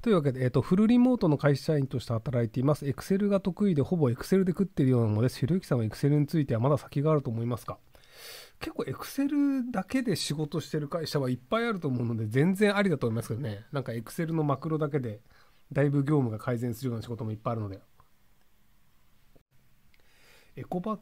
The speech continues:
グは買うべきですか？なんかエコバッグ的なものって、普通に暮らしてるともらえること多くないですか？なんか買わなくても、なんかちょこちょこもらえるので、手に入るというイメージで僕はいますよ。なので僕は買ったことないですけども、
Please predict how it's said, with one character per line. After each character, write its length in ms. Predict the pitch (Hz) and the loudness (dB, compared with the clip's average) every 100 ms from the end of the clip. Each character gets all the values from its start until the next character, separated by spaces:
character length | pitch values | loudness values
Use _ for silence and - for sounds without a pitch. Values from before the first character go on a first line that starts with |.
| - | -10
グ 80 | 123 | -10
は 100 | 107 | -8
買 180 | - 123 | -6 -4
う 80 | 123 | -2
べ 120 | 147 | -4
き 100 | - | -4
で 100 | 98 | -10
す 120 | - | -12
か？ 120 | - - - - - - | -16 -16 -20 -20 -14 -8
な 80 | 311 | -6
ん 60 | |
か 100 | - | -4
エ 60 | 247 | -4
コ 160 | - | -2
バ 80 | 262 | -2
ッ 60 | 320 | -2
グ 120 | - 277 | -2 -2
的 240 | - 285 | 0 2
な 80 | 269 | 2
も 100 | 254 | 4
の 120 | 247 | 2
っ 20 | |
て、 400 | - - 131 - | -2 -2 -2 -2
普 140 | - - | -6 -10
通 260 | - 254 | 0 2
に 100 | 269 | 2
暮 200 | - 226 | 2 2
ら 80 | 226 | 2
し 100 | - | 2
て 100 | - | 0
る 120 | 214 | 2
と 100 | 208 | 4
も 220 | 165 135 160 | 4 4 4
ら 160 | 214 | 6
え 40 | 233 | 6
る 100 | 202 | 6
こ 120 | 226 | 4
と 160 | 139 | 2
多 60 | 127 | 0
く 120 | 160 | 0
な 60 | 147 | -2
い 60 | |
で 60 | 139 | -2
す 40 | |
か？ 160 | - - - - - - - - - _ _ _ | -8 -16 -18 -20 -20 -20 -20 -20 -20 _ _ _
な 80 | 196 | -8
ん 40 | |
か 180 | 170 113 - | -6 -8 -12
買 160 | - 190 | -2 2
わ 100 | 208 | 4
な 120 | 240 | 2
く 120 | 233 | -2
て 100 | - | -2
も、 240 | 143 107 - - - - | -2 -2 -8 -18 -20 -8
な 160 | 156 | -4
ん 20 | 131 | -4
か 80 | |
ち 100 | 113 | -6
ょ 40 | - | -6
こ 100 | 190 | -4
ち 80 | 147 | -4
ょ 40 | |
こ 80 | 147 | -6
も 120 | 117 | -6
ら 100 | 120 | -6
え 60 | 120 | -4
る 60 | |
の 100 | 113 | -6
で、 220 | 107 98 - - - | -8 -10 -16 -20 -8
手 100 | 160 | -4
に 80 | 143 | -2
入 180 | 131 | -2
る 100 | 113 | -4
と 120 | 110 107 | -6 -6
い 40 | |
う 20 | |
イ 40 | 117 | -2
メ 100 | 127 | -2
ー 20 | |
ジ 100 | 107 | -2
で 60 | 113 | -8
僕 160 | 113 | -8
は 80 | 104 | -6
い 60 | 117 | -6
ま 100 | 120 | -6
す 100 | 101 | -8
よ。 60 | - - - - - - - - - - - - | -14 -18 -20 -20 -18 -16 -16 -18 -18 -18 -18 -10
な 80 | |
の 60 | 147 | -8
で 80 | 117 | -6
僕 320 | 113 110 202 | -8 -6 -4
は 100 | 196 | -4
買 160 | - 190 | -6 -8
っ 60 | |
た 80 | 196 | -4
こ 80 | 180 | -2
と 80 | 151 | -2
な 120 | 123 | -2
い 40 | |
で 60 | 110 | -4
す 80 | - | -6
け 80 | |
ど 80 | 107 | -6
も、 220 | 101 104 | -6 -10